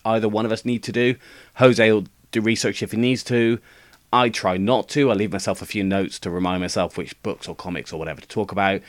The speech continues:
And we could talk about anything. Legends canon, books, comics, miscellaneous newspaper clippings, something off the back of a cereal packet, who knows it. Um, and we're gonna throw in a few regular features and hopefully keep you both entertained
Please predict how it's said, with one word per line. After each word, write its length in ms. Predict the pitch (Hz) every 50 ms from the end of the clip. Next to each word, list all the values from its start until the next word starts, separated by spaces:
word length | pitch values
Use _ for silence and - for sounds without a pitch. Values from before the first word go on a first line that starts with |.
| - - - -
And 120 | - 151
we 60 | 147
could 120 | - - -
talk 160 | 113 92 -
about 180 | - 95 -
anything. 480 | - 107 87 80 - - 82 80 80 78 - - - - -
Legends 380 | - 143 143 - 110 104 98
canon, 320 | - - 95 95 95 92 95
books, 260 | - 117 110 - -
comics, 580 | - - 98 92 92 90 - - - - - - - - - - - - - -
miscellaneous 600 | - 123 - - 117 113 107 104 101 95 - -
newspaper 460 | - 104 98 95 90 - 101 92 - -
clippings, 460 | - 101 95 - 95 92 92 90 -
something 260 | - - 110 - -
off 80 | 92 -
the 60 | -
back 180 | - 87 82 -
of 60 | 85
a 40 | 78
cereal 380 | - - 123 120 117 113 110 107
packet, 420 | - - 92 - 107 90 - - -
who 140 | 110 127 120
knows 240 | 107 98 95 87 76
it. 160 | 82 - - - - - - -
Um, 580 | 95 107 110 113 113 120 113 95 90 - - -
and 120 | 95 110
we're 100 | 117 117
gonna 280 | 101 117 113 113 110 104 -
throw 220 | - - 156 143 135
in 40 |
a 60 | 123 110
few 160 | - 143 139
regular 300 | 123 123 113 104 117 110
features 440 | - 151 139 120 - 147 135 117 113
and 80 | 110
hopefully 320 | 120 131 127 - - 127 113
keep 220 | - 127 117 -
you 100 | 120 117
both 320 | 98 117 110 110 - - - -
entertained 500 | 143 139 - - 139 120 117 120 110